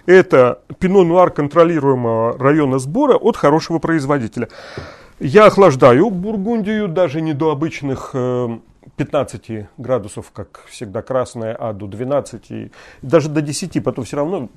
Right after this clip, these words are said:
степлится, пока разольёшь. И уже в самой текстуре, что ли, вина,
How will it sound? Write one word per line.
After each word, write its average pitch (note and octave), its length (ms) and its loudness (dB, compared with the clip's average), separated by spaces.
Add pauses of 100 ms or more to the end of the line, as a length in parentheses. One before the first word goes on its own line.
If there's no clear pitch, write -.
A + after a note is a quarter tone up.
степлится, - 760 -8
пока A2+ 800 -6
разольёшь. D3+ 500 -8 (460)
И G3+ 80 -4
уже G#3+ 220 -2
в B3+ 60 -10
самой G#3+ 340 -6 (760)
текстуре, G3 600 -8
что - 220 -8
ли, C3+ 80 -8
вина, A#3+ 360 -4